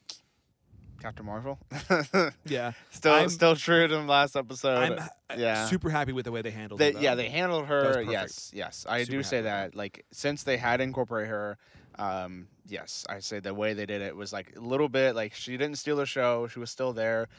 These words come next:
Speaker 1: In my opinion, if she wasn't there, she, like, the Avengers would still succeed. Like, she didn't, like, do anything like, like, "Oh, without her, they would s-, lose." Like, no,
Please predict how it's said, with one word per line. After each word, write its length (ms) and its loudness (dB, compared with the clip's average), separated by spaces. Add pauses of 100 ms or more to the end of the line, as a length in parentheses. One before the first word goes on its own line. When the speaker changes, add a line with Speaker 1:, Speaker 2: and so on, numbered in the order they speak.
(200)
Speaker 1:
In 100 -10
my 180 0
opinion, 680 -4
if 140 -14
she 140 -12
wasn't 320 -4
there, 220 -2
she, 240 -10 (100)
like, 320 -6
the 140 -8
Avengers 400 -6
would 120 -14
still 220 -4
succeed. 600 -8 (440)
Like, 120 -10
she 120 -8
didn't, 220 -2
like, 180 -6
do 140 -6
anything 300 -8
like, 240 -10 (180)
like, 200 -16
"Oh, 180 4
without 340 -2
her, 320 2
they 220 2
would 160 -6
s-, 160 -14
lose." 440 -2
Like, 220 -2 (220)
no, 180 -4